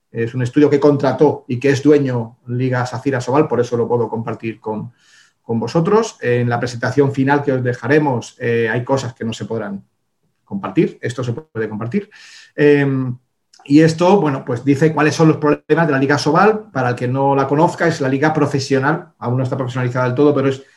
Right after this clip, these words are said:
la liga de balonmano, eh, división de honor, primera división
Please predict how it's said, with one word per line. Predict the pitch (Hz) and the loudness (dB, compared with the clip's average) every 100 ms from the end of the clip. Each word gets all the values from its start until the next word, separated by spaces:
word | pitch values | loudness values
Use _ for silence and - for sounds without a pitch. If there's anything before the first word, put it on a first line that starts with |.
| _ | _
la | 123 | 0
liga | 139 147 170 135 | 2 4 2 2
de | 151 - - | 2 2 -6
balonmano, | 127 123 117 151 160 190 196 - | -4 -2 0 2 2 2 -2 -8
eh, | 120 117 113 110 | -4 -2 -4 -6
división | 113 110 135 | -8 -4 -4
de | 123 | 0
honor, | 156 220 | 0 0
primera | 127 117 120 | -2 -4 -4
división | 120 113 151 156 | -4 -4 0 0